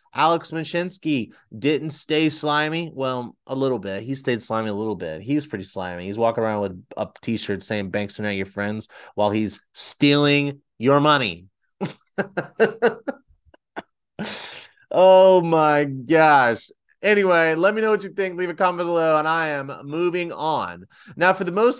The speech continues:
obvious piece of news that you should expect to come out of this is that the regulators are circling.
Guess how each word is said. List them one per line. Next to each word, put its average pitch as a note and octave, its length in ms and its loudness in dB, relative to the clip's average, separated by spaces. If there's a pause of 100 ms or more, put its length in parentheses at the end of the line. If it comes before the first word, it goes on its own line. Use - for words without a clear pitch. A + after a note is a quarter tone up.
obvious G#3 680 4
piece E3+ 440 -6
of C#3+ 220 -6
news D3+ 440 -2
that C3+ 180 -2
you D#3 200 -6
should F3+ 200 -6
expect E3+ 480 -2
to D3+ 60 -12
come D#3+ 220 -4
out E3+ 220 4
of A#2+ 140 -2
this G2+ 320 -6
is C3 300 -4
that C#3+ 180 0
the D3 80 0
regulators G#2+ 840 0 (260)
are B2+ 180 4
circling. F#2+ 680 0